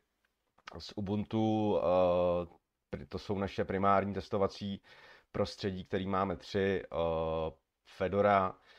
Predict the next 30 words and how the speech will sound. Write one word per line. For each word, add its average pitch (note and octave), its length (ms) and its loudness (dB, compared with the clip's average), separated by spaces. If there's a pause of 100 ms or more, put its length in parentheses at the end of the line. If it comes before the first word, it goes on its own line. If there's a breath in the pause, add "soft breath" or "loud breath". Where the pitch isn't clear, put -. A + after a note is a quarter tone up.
(220 soft breath)
Windows F#2 360 -2
deset, F#2+ 480 2
Mac F2+ 260 -2
O F#2 160 4
S, F2 420 2
eh, E2 40 0 (680)
a E2+ 80 -8
pak E2+ 140 -6
máme F2+ 280 -2
mobilní F#2 460 -2
zařízení F2+ 760 -4
z - 120 -16
a-, E2 80 0
Android F2+ 800 0
a D#2+ 680 2 (240)
I E2 180 0
O E2 80 0
S. - 440 -8 (1700 soft breath)
K - 60 -20
tomu A2 200 -2
automatickému G#2+ 800 -2
testování, B2 920 4
eh, F#2 540 6
tak - 260 -6
máme F#2+ 640 0
standardní G#2 540 2
funkcionální G#2+ 600 0
testy, G2+ 600 2
smoke G2 360 -4
testy, F#2+ 600 2